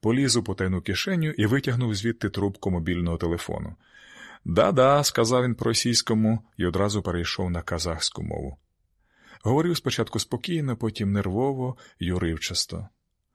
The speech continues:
Обличчя його спохмурніло. Нарешті він заховав телефон у відповідну кишеню баула. Задумливо пожував губами, потім повернувся до продажу патронів. Дістав картонну коробочку.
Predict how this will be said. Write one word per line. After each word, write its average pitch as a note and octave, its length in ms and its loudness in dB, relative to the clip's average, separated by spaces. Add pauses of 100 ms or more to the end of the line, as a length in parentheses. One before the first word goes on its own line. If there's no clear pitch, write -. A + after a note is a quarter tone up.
(160)
Обличчя F#2 440 0
його F2+ 260 0
спохмурніло. F2 800 -4 (680)
Нарешті D3+ 440 0
він D3+ 260 -2 (180)
заховав A#2 500 -2
телефон B2+ 640 -2 (220)
у - 80 -4
відповідну F2 520 -2
кишеню E2+ 420 -6
баула. D2+ 500 -6 (480)
Задумливо F2+ 680 0 (340)
пожував E2 400 -2
губами, A2+ 540 -4 (380)
потім C3 280 -4
повернувся A#2 720 0
до F#2 140 -2
продажу F#2 480 -2
патронів. C#2+ 560 -6 (680)
Дістав F#2 440 0
картонну F2+ 460 -2
коробочку. D#2 680 -6